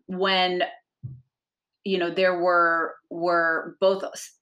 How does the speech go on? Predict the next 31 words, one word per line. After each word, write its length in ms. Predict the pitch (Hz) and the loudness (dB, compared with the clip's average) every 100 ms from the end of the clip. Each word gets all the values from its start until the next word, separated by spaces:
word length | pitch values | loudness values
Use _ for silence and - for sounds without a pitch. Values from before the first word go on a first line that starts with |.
| _ | _
in 300 | 185 175 170 | -2 0 -2
California 840 | - 170 165 165 - 196 190 196 180 | 0 0 0 -2 -2 0 2 2 2
and 100 | 170 | 0
in 140 | 165 156 | 0 0
other 300 | 170 170 170 | -2 -2 -4
states, 320 | - 156 151 | -4 -4 -2
but 80 | 165 | 0
I'll 140 | 165 | 0
just 200 | 170 - | -2 -8
speak 220 | - 170 - | -6 -6 -6
to 100 | 143 | -8
California. 840 | - 156 156 180 165 160 151 151 | -2 0 0 -2 0 2 2 0
And 140 | - 170 | 0 0
we've 200 | 185 185 | 0 2
got 260 | 170 - | 2 2
different, 380 | - 190 170 147 | -2 0 0 0
we 100 | - | 2
have 120 | 185 - | 2 2
offices, 500 | 165 165 160 165 147 | 0 0 -6 -4 0
our 160 | 160 156 | 0 0
firm 260 | 175 165 160 | 0 2 0
has 160 | 160 | -4
offices 540 | 147 165 170 170 - 160 | -2 -2 -2 -8 -8 -6
across 340 | 151 156 151 | 0 0 0
California, 540 | - 156 156 190 190 170 | 0 0 0 -2 0 2
and 120 | 160 | 2
I'm, 280 | 170 170 - | 2 0 0
I'm 200 | 175 175 | 0 2
in 120 | 160 | 2
L 180 | 160 156 | 2 0
A. 300 | 156 156 - | 0 -2 -4